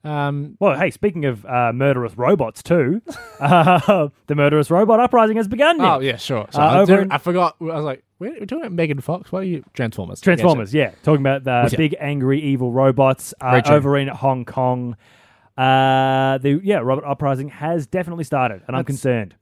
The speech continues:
Speaker 1: bad news for us fleshies.
Speaker 2: Yes, that's what they're gonna call us, I assume.
Speaker 1: <laughs> Flesh pods.
Speaker 2: Meat bags.
Speaker 1: Meat bags.
Speaker 2: Mm.
Speaker 1: Bag of bits. Bag of meaty bits.
Speaker 2: Mm.
Speaker 1: Uh, also on the show, Hato, I've done the worst thing you could do in lockdown.
Speaker 2: The worst thing you could
Speaker 1: The
Speaker 2: do?
Speaker 1: worst, well, top three.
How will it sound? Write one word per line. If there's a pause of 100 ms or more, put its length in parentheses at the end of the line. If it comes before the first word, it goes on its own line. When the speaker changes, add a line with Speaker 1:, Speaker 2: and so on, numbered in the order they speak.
(100)
Speaker 1:
bad
news
for
us
fleshies.
Speaker 2:
Yes, (120)
that's
what
they're
gonna
call
us,
I
assume. (220)
Speaker 1:
<laughs>
Flesh
pods. (420)
Speaker 2:
Meat
bags. (220)
Speaker 1:
Meat
bags.
Speaker 2:
Mm. (200)
Speaker 1:
Bag
of
bits. (180)
Bag
of
meaty
bits. (220)
Speaker 2:
Mm. (200)
Speaker 1:
Uh,
also
on
the
show,
Hato,
I've
done
the
worst
thing
you
could
do
in
lockdown. (960)
Speaker 2:
The
worst
thing
you
could
Speaker 1:
The
Speaker 2:
do?
Speaker 1:
worst,
well,
top
three.